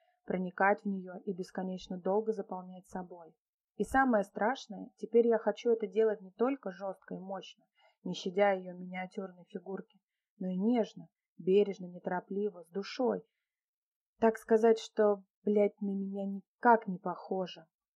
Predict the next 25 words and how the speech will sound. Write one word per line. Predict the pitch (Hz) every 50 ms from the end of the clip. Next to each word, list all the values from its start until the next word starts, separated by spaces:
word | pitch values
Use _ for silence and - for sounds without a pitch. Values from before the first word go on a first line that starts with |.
| _ _ _ _
Но | - 190 180
с | 175 - -
этой | 233 262 - 285 233
девчонкой | 196 208 202 - - 214 202 202 202 - 196 185
всё | - - - 202 185 185
не | 175 170
так. | - - 175 170 165 _ _ _ _ _ _ _ _ _ _ _ _ _
И | - 185
я | 180 214 240 240
с | 233 -
ней | 202 185 185
не | 185 180 180 175
тот, | _ - 196 208 220 220
каким | - 196 196 - - 190 185
на | 185 180 175
самом | - - 214 220 220 202 196
деле | 185 196 190 185 185
являюсь | 185 190 175 180 196 202 202 190 180 170 _ _ _ _ _
и | - 190
каким | - 190 185 - - 220 220 208 180 _ -
должен | 220 226 233 226 214 - 185 170
оставаться | 170 165 _ - 180 165 180 180 180 _ - 190
всегда. | _ - - 180 - - 185 170 165 160 _ _ _ _ _ _ _ _ _ _ _ _ _ _ _ _ _ _ _ _ _ _ -
Люди | 196 185 185 175 185
меняются. | 185 185 185 190 208 226 226 202 180 - _ _ 196 175